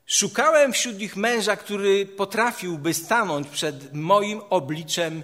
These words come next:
w wyłomie”. Bóg szuka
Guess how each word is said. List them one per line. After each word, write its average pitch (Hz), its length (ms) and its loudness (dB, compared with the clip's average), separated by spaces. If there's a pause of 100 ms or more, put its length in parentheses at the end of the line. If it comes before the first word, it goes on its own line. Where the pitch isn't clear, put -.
(140)
w 110 180 -18
wyłomie”. 127 640 -2 (2250)
Bóg 185 460 -4 (480)
szuka 156 580 -2